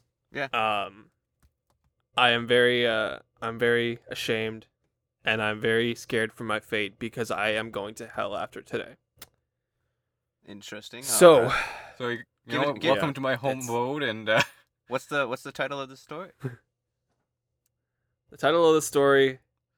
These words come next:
Speaker 2: is Swack is a Douchebag.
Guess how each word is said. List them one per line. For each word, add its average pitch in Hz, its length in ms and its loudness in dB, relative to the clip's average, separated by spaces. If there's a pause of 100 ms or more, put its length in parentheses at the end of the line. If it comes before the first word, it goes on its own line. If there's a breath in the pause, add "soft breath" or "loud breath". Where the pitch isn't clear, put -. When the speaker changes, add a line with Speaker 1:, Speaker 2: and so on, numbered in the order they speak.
(1160)
Speaker 2:
is 113 560 -2
Swack - 560 -2 (680)
is 107 580 -8 (1500)
a - 60 -10
Douchebag. - 840 -10